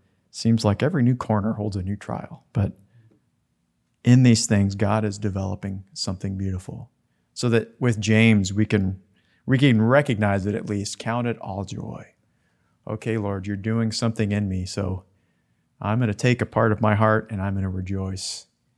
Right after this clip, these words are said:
in that because he's doing something. The trying of our faith works patience.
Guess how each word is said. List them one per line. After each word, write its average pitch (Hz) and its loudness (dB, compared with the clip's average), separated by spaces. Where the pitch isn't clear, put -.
in 98 -6
that 90 -10
because 98 -2
he's 98 0
doing 92 0
something. - -6
The - -6
trying 110 2
of 98 0
our 95 2
faith 101 -2
works 101 -4
patience. 107 0